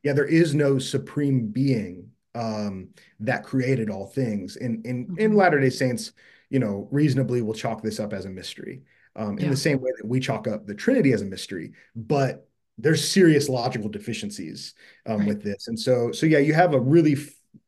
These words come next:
Speaker 1: strange, flawed, um, theology proper, and then the Christology of Jesus, um, the death of Jesus.
Speaker 2: Before
Speaker 1: Um,
Speaker 2: you
Speaker 1: they
Speaker 2: go into that,
Speaker 1: Yeah, yeah,
Speaker 2: um,
Speaker 1: let's do it.
Speaker 2: I, I think what,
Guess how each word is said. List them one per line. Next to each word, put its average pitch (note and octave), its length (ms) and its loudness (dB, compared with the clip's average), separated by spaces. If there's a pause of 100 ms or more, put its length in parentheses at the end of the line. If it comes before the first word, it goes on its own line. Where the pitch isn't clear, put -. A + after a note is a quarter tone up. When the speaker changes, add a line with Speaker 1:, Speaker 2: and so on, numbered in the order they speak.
(200)
Speaker 1:
strange, C#3 920 2
flawed, B2 720 -2 (280)
um, G#2+ 240 -4
theology A2+ 480 -2
proper, C3 720 2
and B2 140 -2
then A2 100 -2
the G#2 80 0
Christology A2 880 0
of G2+ 140 -8
Jesus, D3 540 0 (400)
um, B2 120 -2
the A2+ 60 -2
death D#3+ 300 4
of D3 120 2
Jesus. D#3+ 580 2 (560)
Speaker 2:
Before A#3 260 4
Speaker 1:
Um, C4+ 40 6
Speaker 2:
you C4 60 6
Speaker 1:
they A3 40 6
Speaker 2:
go G#3 120 6
into G3 180 2
that, E3 320 -2 (220)
Speaker 1:
Yeah, D#3 160 6
yeah, E3 160 6
Speaker 2:
um, D#3+ 80 0
Speaker 1:
let's D3 140 2
do C#3+ 80 0
it. - 120 -2 (560)
Speaker 2:
I, G#3+ 260 6
I A3 100 6
think A3+ 400 2 (420)
what, F#3+ 460 0